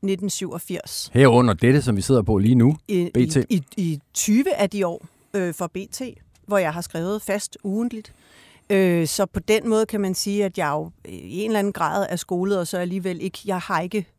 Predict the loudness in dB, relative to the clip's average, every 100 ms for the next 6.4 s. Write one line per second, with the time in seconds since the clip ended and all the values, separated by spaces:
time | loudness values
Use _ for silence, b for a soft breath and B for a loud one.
0 | _ _ -4 -2 -2 -2 -8 -6 -6 -8
1 | -8 -8 -8 -10 -10 -10 -10 -10 -10 -10
2 | -12 -10 -14 b b b b _ -2 -2
3 | -2 -4 -4 -4 -4 -6 -2 -4 -4 -6
4 | -6 -4 -8 -8 -10 -2 0 2 0 -2
5 | -6 -4 -6 -4 -6 -4 -6 -4 -8 -8
6 | -8 -6 -6 -8